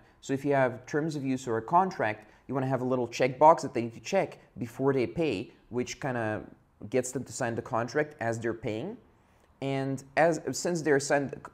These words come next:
they've signed the contract as they're paying, this is quite safe in case you have things like chargebacks. Now, I'm not saying set up things in a way where you can trick people into paying and then they can't get their money back. Of course,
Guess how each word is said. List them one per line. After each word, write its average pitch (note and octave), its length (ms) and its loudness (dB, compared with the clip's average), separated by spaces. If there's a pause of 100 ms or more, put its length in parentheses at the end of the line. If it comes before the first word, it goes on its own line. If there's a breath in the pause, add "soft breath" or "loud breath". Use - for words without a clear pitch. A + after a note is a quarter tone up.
(120)
they've C#3 200 2
signed C#3 220 -2
the B2+ 60 -6
contract C#3 400 -2
as A#2 120 -4
they're A#2 120 -2
paying, C3+ 400 -4 (240 loud breath)
this G#3 120 -2
is F#3+ 180 -4
quite D#3 440 2
safe - 340 -2
in B2 100 -6
case C#3 320 -2
you B2 60 -2
have A#2+ 160 0
things A#2 320 -8
like G#2+ 280 -2
chargebacks. - 720 -4 (280 soft breath)
Now, D#3 280 4
I'm D3 140 8
not G#3 220 6
saying E3+ 440 -2 (180 loud breath)
set F3+ 240 4
up F#3 220 6
things E3 360 0
in D3 100 2
a C#3+ 40 0
way D3+ 280 2
where C#3 180 2
you B2+ 180 0
can A#2 400 -4 (140)
trick - 340 -6
people D#3+ 260 -2
into B2+ 180 -6
paying C#3+ 380 -2
and B2 200 -4
then A#2+ 200 -2
they A#2 120 0
can't B2+ 260 -4
get A#2 160 0
their A#2 120 0
money E3 240 0
back. G#2 240 0
Of B2 140 -12
course, D#3+ 260 2